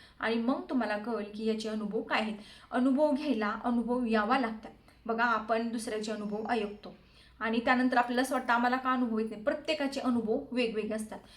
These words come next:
जर तुमच्या घरात स्वामींची मूर्ती असेल, फोटो असेल, तर तुम्ही पारायण काळात या, अ, फोटोला, म्हणजे ज्यावेळेस तुम्ही सुरुवात करणार आहात, तर त्या दिवशी तुम्हाला स्वामींच्या फोटोला किंवा मूर्तीला, मूर्ती असेल तर अभिषेक घालून घ्या,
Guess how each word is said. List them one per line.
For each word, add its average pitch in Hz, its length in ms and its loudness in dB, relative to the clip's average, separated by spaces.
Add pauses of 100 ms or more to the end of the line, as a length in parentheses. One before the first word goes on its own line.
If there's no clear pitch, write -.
(220)
जर 294 200 4
तुमच्या 254 280 0
घरात 214 400 -2
स्वामींची 220 400 -2
मूर्ती 220 320 -2
असेल, 214 320 -4
फोटो 233 240 -2
असेल, 233 260 -6 (400)
तर 262 140 2
तुम्ही 254 200 -2
पारायण 233 480 2
काळात 220 260 0 (500)
या, 240 220 0 (200)
अ, 208 300 -4
फोटोला, 220 420 2
म्हणजे - 560 -14
ज्यावेळेस 247 320 2
तुम्ही 254 160 4
सुरुवात 233 400 2
करणार 220 260 -2
आहात, 220 220 -4 (540)
तर 233 120 4 (280)
त्या 269 100 4
दिवशी 254 380 0
तुम्हाला 233 280 0
स्वामींच्या 233 440 0
फोटोला 226 500 0 (160)
किंवा 247 160 0
मूर्तीला, 262 500 -4
मूर्ती 247 320 -2
असेल 262 300 -4
तर 226 80 0
अभिषेक 220 360 0
घालून 247 240 2
घ्या, 269 120 -4